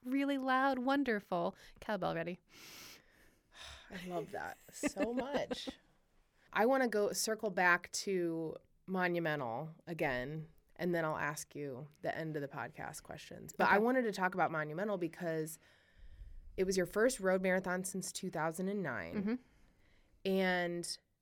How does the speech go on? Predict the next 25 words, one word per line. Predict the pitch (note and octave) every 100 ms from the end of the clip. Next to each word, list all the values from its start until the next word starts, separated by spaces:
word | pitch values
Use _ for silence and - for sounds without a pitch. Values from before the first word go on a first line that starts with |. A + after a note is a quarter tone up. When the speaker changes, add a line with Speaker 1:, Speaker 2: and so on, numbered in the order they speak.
| _ _ -
Speaker 2:
like | F3+
I | G3+
said | F#3+ F#3
at |
the | F#3
beginning, | G#3+ F#3 C3 F#2 D#3+ -
you | F#3
helped | F#3 G3+ -
pace | - E3 -
me | D3 C#3+ D#3+ -
for | - E3 D3+ D3
the | E3
first | - E3+ D#3 - - - - -
half | - F#3+ F#3+ - _ _
for | - E3
me. | F3 G#2+
So | D#3+ -
the | E3
first | F3 D#3+
half | - D#3 D3+
of | E3
the | E3
half, | F3 D3+ - D#3+
which | E3+ D#3+
is | D#3 D3+ -